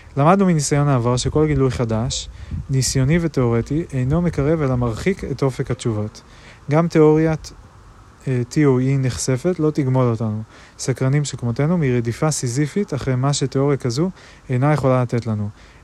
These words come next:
את פענוח האבסורד שבעצם קיום היקום והחיים המתקיימים בו. לשם מה נוצר? מה דאג לכך ש-, אה, כך יקרה? לאן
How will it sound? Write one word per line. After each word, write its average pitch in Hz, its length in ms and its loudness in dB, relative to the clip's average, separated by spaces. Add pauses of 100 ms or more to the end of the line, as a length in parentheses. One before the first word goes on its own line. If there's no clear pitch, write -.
(120)
את 127 100 -4
פענוח 147 480 2
האבסורד 160 440 4
שבעצם 143 460 0
קיום 151 300 0
היקום 156 440 0
והחיים 139 400 0
המתקיימים 120 580 -2
בו. 101 120 -4 (420)
לשם 151 280 2
מה 139 120 2
נוצר? 117 440 -2 (380)
מה 139 160 2
דאג 151 260 4
לכך 135 320 0
ש-, - 80 -4 (560)
אה, 123 380 -2
כך 139 220 -2
יקרה? 117 340 -4
לאן 135 260 0